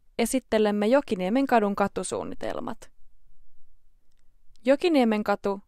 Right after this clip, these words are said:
sijaitsee Jokiniemen kaupungin osassa. Katusuunnitelma koskee Jokiniemen katua välillä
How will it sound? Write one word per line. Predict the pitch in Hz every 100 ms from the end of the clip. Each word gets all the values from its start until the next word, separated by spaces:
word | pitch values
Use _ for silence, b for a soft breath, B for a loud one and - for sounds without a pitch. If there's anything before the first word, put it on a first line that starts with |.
| -
sijaitsee | - 226 220 - 233
Jokiniemen | 240 269 202 175 180 190
kaupungin | - 175 190 208 214
osassa. | - - - - 233 - - - _ - - - -
Katusuunnitelma | 254 269 330 262 226 214 214 208 208
koskee | 208 208 - 214
Jokiniemen | 220 277 285 233 202 190
katua | 185 196 202 196 190
välillä | 196 196 190 190